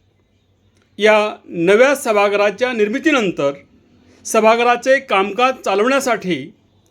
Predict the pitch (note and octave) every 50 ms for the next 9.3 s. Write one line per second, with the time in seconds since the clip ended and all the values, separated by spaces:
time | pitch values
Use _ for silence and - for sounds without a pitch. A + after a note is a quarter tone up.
0 | _ _ _ _ _ _ _ _ _ _ _ _ _ _ _ - - G#3 G3+ G#3+
1 | A3 A3 A#3 A#3 A#3 - - B3+ B3+ C4 C4 B3 A#3+ G#3+ G3 F#3 F#3 F#3+ G#3+ B3+
2 | C4+ C#4 C4+ C#4 - - G#3+ G3 A3 A3+ A3 A3 C#4+ C4 A#3+ G3+ G3 G#3 B3 B3+
3 | C4 B3 A#3+ C4 B3 A3 G3 A3 C4+ C#4+ C#4 C#4+ - - A#3 G3+ G3+ G3 F#3+ F#3+
4 | F#3+ F3 - - C#3+ C3+ C#3+ F3+ - _ _ _ _ _ _ _ _ _ _ _
5 | _ _ _ _ _ _ F#3+ F#3+ - C4+ C4+ C4+ A#3+ F#3 D#3+ F3 A3+ C4 - -
6 | _ _ _ _ _ - A3+ A3+ - - C4 B3+ G#3 - B3+ - - G3 F#3+ G3
7 | G3+ G3 - - F3 D#3+ D#3+ D#3 C#3+ C#3+ C#3+ - D3+ D3 - _ - B3+ C4+ C4+
8 | B3+ - - - - G#3 G3+ F3+ G3 F#3+ F#3+ - F3+ F#3 F#3 F3+ E3 F#3+ A3 A#3
9 | G#3 F3+ E3+ E3+ -